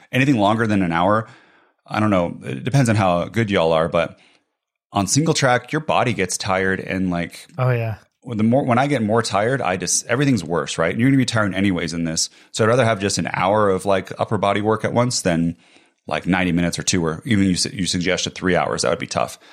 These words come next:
Speaker 2: Yeah. I would do two laps. So do two laps. That's probably gonna be, work out to be somewhere close to an hour,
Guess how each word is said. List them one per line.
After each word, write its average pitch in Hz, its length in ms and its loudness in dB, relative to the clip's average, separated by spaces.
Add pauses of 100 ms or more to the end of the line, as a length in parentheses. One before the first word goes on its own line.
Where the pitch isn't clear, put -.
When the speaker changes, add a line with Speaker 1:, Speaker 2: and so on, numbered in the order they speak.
(600)
Speaker 2:
Yeah. 110 100 -20 (540)
I 147 100 2
would 165 100 -4
do 127 80 -4
two 151 280 -4
laps. 123 520 -2 (120)
So 127 320 0 (340)
do 147 140 2
two 151 200 0
laps. 135 460 0
That's - 220 -4
probably 135 320 -2
gonna 135 180 0
be, 127 140 0
work 127 300 0
out 139 120 2
to 123 60 -4
be 127 100 0
somewhere 127 320 0
close 156 260 0
to - 140 -2
an 160 80 0
hour, 185 320 0